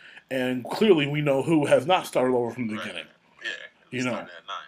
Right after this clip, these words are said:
Speaker 2: Where we
Speaker 1: Yeah, we
Speaker 2: started.
Speaker 1: start, we, we start, they start where they left off. Um, which, you know, I, I wish, uh, man, Chris Eccleston would have done more than one,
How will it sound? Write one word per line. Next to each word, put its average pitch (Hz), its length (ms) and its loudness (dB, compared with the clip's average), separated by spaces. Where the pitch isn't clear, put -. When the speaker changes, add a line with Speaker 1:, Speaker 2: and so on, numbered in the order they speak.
Speaker 2:
Where - 100 -20
we 175 80 4
Speaker 1:
Yeah, 127 160 8
we 131 100 0
Speaker 2:
started. - 20 -8
Speaker 1:
start, 143 280 2
we, 143 120 2
we 139 180 -2
start, 139 340 4
they 147 80 2
start 151 280 0
where 135 140 2
they 120 100 -4
left 120 200 -4
off. - 360 2
Um, 113 520 -4
which, - 520 0
you 143 60 -4
know, 131 420 0
I, 143 120 4
I - 40 2
wish, 139 360 0
uh, 127 180 2
man, 135 400 -2
Chris 147 260 -6
Eccleston 143 460 -4
would 131 80 -2
have 120 120 -2
done 131 160 0
more 131 160 2
than 127 140 -2
one, 123 260 -4